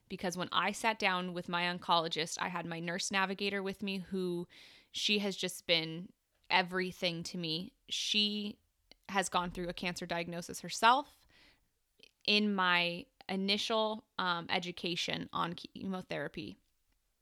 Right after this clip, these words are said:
I found out that my oncologist had gone through a cancer diagnosis. Having those two people in that room, in that moment, and they are years outside of their initial diagnosis, I just felt like,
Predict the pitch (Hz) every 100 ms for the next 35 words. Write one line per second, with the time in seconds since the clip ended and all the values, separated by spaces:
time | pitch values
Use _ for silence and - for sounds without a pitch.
0 | _ - - 185 185 190 180 170 170 -
1 | 185 175 175 170 180 185 - 220 208 185
2 | 170 - - - 190 - 180 180 175 170
3 | 165 - - - - - - 180 185 180
4 | 180 175 - - - - - - - -
5 | _ _ _ 220 - 220 220 233 208 208
6 | 220 240 - 247 233 - 208 180 160 -
7 | - _ 196 196 202 185 165 180 165 156
8 | 170 - - - _ 202 196 190 208 196
9 | 180 170 165 - - _ _ _ _ _
10 | _ 175 202 190 185 175 180 170 196 208
11 | 214 208 185 - - 185 175 170 175 170
12 | 175 180 180 180 170 170 175 165 - 175
13 | - 175 175 180 - 165 - - 165 156
14 | - -